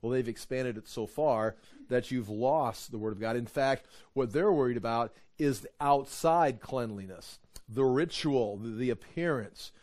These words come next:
Because if they eat something unclean, this is just talking about washing hands here at the first, but it's gonna end up being the food they eat, uh, where they go, who they communicate with. And if they're touching something, it's gonna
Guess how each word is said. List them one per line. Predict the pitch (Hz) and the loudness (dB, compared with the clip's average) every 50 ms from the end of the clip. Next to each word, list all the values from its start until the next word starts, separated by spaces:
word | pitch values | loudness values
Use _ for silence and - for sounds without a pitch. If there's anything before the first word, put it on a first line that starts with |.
| - - - - - | -20 -20 -20 -10 -8
Because | 127 123 - 151 139 123 | -6 0 2 2 2 2
if | 139 - | 2 0
they | 139 131 | 0 0
eat | 131 135 143 160 180 165 | 0 0 -2 -2 -2 -4
something | - - 165 151 135 139 135 127 | -4 -4 -4 -2 -2 -4 -6 -6
unclean, | 123 120 110 - 120 123 | -6 -6 -6 -6 -4 -4
this | 139 143 147 | -4 -4 -6
is | 160 135 | -6 -2
just | 135 175 - - - | -2 -2 0 2 2
talking | 165 165 151 165 | 2 2 2 0
about | 147 143 143 143 139 - 131 | 2 2 2 2 0 -2 -2
washing | 120 135 147 139 - 143 123 | 0 2 2 2 0 -4 -8
hands | 98 147 156 165 151 131 120 - | -6 -6 -4 -2 -2 -4 -4 -4
here | 123 | -6
at | 110 | -8
the | 107 113 | -8 -8
first, | - - 127 110 101 98 - - - _ - - - - _ | -4 -4 -4 -4 -4 -8 -12 -18 -20 _ -20 -20 -20 -10 _
but | - 135 139 | -2 -2 -2
it's | - | 0
gonna | - 156 151 147 | 0 0 0 0
end | 143 143 143 | 0 0 0
up | 135 127 120 | -2 -2 -2
being | 139 135 131 127 | -2 -2 -2 -4
the | 117 | -6
food | 110 - - 139 131 127 113 113 | -8 -6 -4 -2 -2 -2 -2 -2
they | 120 117 | -2 -2
eat, | 113 117 143 135 143 156 165 175 - - - _ - - - - _ - | -2 -2 0 0 2 2 0 -2 -6 -12 -18 _ -20 -20 -20 -18 _ -2
uh, | 120 120 117 110 107 107 | 0 0 0 0 -2 -4
where | 113 113 110 113 135 139 139 139 | -4 -4 -2 2 4 4 4 4
they | 123 127 117 113 | 4 2 0 -2
go, | 107 104 135 135 139 147 147 147 139 - - | -2 0 2 4 4 4 4 2 2 0 0
who | 151 147 | 0 2
they | 135 131 117 | 2 0 -2
communicate | - - 120 117 135 143 151 139 - 151 139 135 | -2 -6 -8 -6 -6 -6 -6 -4 -4 -4 -4 -2
with. | 127 135 139 135 - _ - - - - - _ _ | 0 0 0 -2 -4 _ -20 -20 -20 -20 -20 _ _
And | - 139 147 143 139 | -2 0 0 0 2
if | 135 147 135 - | 0 0 0 0
they're | 135 123 | -2 -4
touching | 117 - - - 214 185 - 190 170 135 | -4 -4 0 2 2 2 2 0 -4 -2
something, | - 147 127 120 110 - 123 127 131 117 - _ - - - - _ _ _ _ _ _ - | -2 -4 -4 -4 -4 -6 -6 -6 -6 -8 -12 _ -20 -20 -20 -20 _ _ _ _ _ _ 0
it's | 151 147 - | 0 0 0
gonna | - 165 147 139 127 | 0 0 0 0 -2